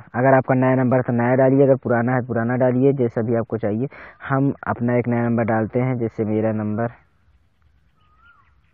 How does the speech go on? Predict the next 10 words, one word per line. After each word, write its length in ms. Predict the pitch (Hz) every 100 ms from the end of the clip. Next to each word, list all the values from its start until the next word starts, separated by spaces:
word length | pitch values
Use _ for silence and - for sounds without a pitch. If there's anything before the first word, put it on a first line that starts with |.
| _ _ _ _ _ _ _ _ _ _ 107 110
ये 120 | 127
है, 220 | 117 123 165 - - - -
हम 100 | 113
इसको 360 | 113 - 123 - _ _ _ -
आगे 280 | 113 107 98
करते 340 | 101 90 95
हैं। 260 | 92 92 95 _ _ _ _ _ - - _ _ -
तो 260 | 147 151 - _ _ _ _ _ _ _ _ _ _ _ _ _ _ _ _ _ -
ये 260 | 113 139
अपना 400 | 139 - 127 131